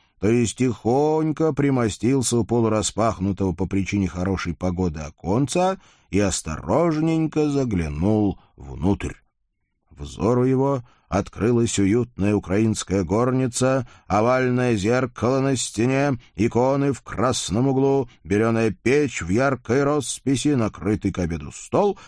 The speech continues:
а перед ним босыми ножками по вязаной дорожке прохаживалась высокая стройная девчина в простой вышиванке и юбке в клетку чуть повыше округлых коленей.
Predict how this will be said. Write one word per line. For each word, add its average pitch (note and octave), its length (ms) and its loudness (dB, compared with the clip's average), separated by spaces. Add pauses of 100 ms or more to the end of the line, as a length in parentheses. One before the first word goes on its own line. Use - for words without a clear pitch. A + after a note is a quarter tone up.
а A2+ 120 2
перед E2+ 400 0
ним C3 340 2 (140)
босыми G2+ 420 0
ножками A2 580 0
по G2+ 140 0
вязаной G#2 440 2
дорожке A#2+ 580 0
прохаживалась G#2+ 840 0
высокая G2+ 640 0
стройная G2+ 600 0
девчина C3 760 -2 (320)
в - 0 -
простой F#2 480 0
вышиванке C#3+ 840 -2 (160)
и G#2+ 100 0
юбке B2 680 2
в - 80 -4
клетку A2 560 0
чуть G2 280 -2
повыше G#2+ 480 -2
округлых G2+ 540 -2
коленей. E2+ 640 0